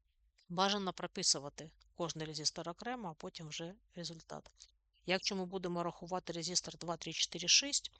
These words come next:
то у нас резистор третій і резистор два, чотири, шість між собою паралельні. Їх два, тому ми можемо використовувати,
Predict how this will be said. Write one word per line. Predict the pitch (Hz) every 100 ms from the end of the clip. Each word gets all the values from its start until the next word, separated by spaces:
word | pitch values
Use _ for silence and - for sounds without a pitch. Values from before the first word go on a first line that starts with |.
| - - - -
то | 160
у | 165
нас | 185 170 - -
резистор | 175 170 180 - 165
третій | - 170 165 -
і | 262 196
резистор | 175 165 175 - 151
два, | 151 175
чотири, | - - 165
шість | 156 - 247 - -
між | 180 -
собою | 170 160 185
паралельні. | 180 170 170 156 143 147 -
Їх | 180 151
два, | 139 151 180
тому | - 202
ми | 175
можемо | 170 196 202
використовувати, | 180 170 151 - 175 185 -